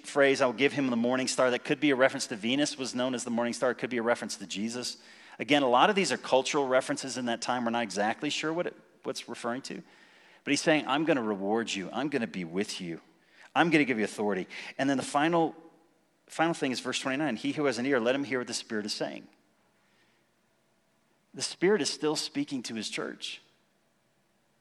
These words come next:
A-, and again, let's go back to that storyline. When you are afraid, when you feel life is out of control,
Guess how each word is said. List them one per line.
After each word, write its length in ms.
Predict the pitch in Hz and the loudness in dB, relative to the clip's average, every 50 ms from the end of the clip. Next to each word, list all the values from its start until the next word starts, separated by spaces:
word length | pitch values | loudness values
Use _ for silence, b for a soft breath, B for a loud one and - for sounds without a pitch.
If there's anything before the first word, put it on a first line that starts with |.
| _ _ _ _ _ _ _ _ _ _ _ B B B B B | _ _ _ _ _ _ _ _ _ _ _ B B B B B
A-, 220 | - 156 - - 170 | -4 -4 -2 0 4
and 100 | 160 160 | 4 4
again, 340 | 165 160 185 202 196 175 151 | 6 6 6 8 8 8 6
let's 200 | 143 - 202 - | 6 6 6 6
go 100 | - 226 | 6 6
back 180 | 214 214 208 - | 6 6 6 6
to 60 | 180 | 4
that 120 | 151 143 | 4 4
storyline. 520 | - - - 170 180 185 170 156 143 139 127 | 2 2 2 4 4 6 6 6 6 4 4
When 140 | 131 127 | 2 2
you 120 | 135 170 220 | 2 4 4
are 100 | 240 - | 4 4
afraid, 680 | 127 - - - - 139 135 143 156 175 202 196 196 - - - - _ _ _ _ _ _ _ _ _ _ _ _ _ _ _ _ _ _ _ _ _ _ _ _ _ _ - B | 4 2 0 -2 2 4 6 6 6 4 0 -2 -4 -10 -14 -20 -20 _ _ _ _ _ _ _ _ _ _ _ _ _ _ _ _ _ _ _ _ _ _ _ _ _ _ -14 B
when 100 | B 147 | B 4
you 120 | 151 175 208 | 4 4 6
feel 180 | - 214 208 | 6 6 8
life 240 | 185 170 165 165 - | 8 8 8 6 4
is 100 | 180 151 | 2 4
out 120 | 160 151 151 | 4 6 6
of 80 | 147 | 4
control, 540 | - 139 - - 147 139 139 151 170 170 156 | 0 -2 -2 2 2 4 4 2 2 -2 -4